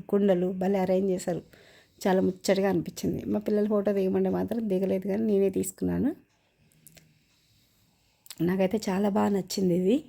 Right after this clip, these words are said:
Actually నా వాయిస్ పోయింది, బయట తిరిగి కోల్డ్కి వాతావరణానికి చేంజ్ అయిపోయింది వాయిస్ మొత్తం. అయితే ఇక్కడ ఒక షాప్లోకి ఎంటర్ అయ్యాం,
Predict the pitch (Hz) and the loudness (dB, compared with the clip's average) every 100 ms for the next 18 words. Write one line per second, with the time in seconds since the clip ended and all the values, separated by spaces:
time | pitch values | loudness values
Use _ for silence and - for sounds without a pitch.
0 | - _ _ _ _ _ _ _ _ _ | -20 _ _ _ _ _ _ _ _ _
1 | _ _ _ - - 175 220 208 180 170 | _ _ _ -8 -4 0 4 6 6 4
2 | 170 202 - 175 180 185 165 170 185 185 | 4 2 2 2 4 4 4 4 2 2
3 | 180 175 190 185 175 180 180 175 233 233 | 2 4 4 4 4 4 4 0 2 4
4 | 180 175 175 180 180 175 175 190 202 185 | 4 4 2 2 2 2 0 -2 0 2
5 | 190 180 160 165 175 165 165 175 165 156 | 4 4 4 2 2 2 0 0 -2 0
6 | 226 - - - - - - - 175 190 | -4 -4 -16 -20 -20 -20 -12 -6 0 2
7 | 185 185 196 160 170 185 175 180 175 175 | 2 2 4 4 4 2 2 2 4 4
8 | 156 | 2